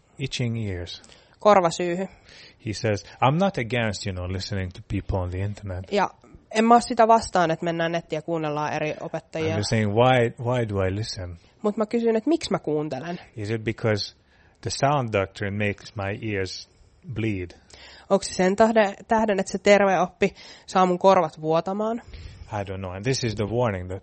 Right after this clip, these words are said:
Speaker 1: Paul says.
Speaker 2: Ja tää on se varoitus, minkä Paavali antaa.
Speaker 1: There are people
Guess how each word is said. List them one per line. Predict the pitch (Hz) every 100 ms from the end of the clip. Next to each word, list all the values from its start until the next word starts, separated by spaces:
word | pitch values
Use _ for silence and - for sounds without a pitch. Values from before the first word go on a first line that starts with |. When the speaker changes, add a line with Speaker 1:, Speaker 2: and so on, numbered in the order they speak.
| -
Speaker 1:
Paul | 101 92
says. | - 104 92 87
Speaker 2:
Ja | 160
tää | 175 233
on | 233
se | 233
varoitus, | 240 294 233 185 170
minkä | 180 170
Paavali | 160 175 165 160 165
antaa. | 175 165 127 165 - - - - - - -
Speaker 1:
There | - - -
are | 110 101 95 - _ _ _ _ -
people | 113 101 - 95 90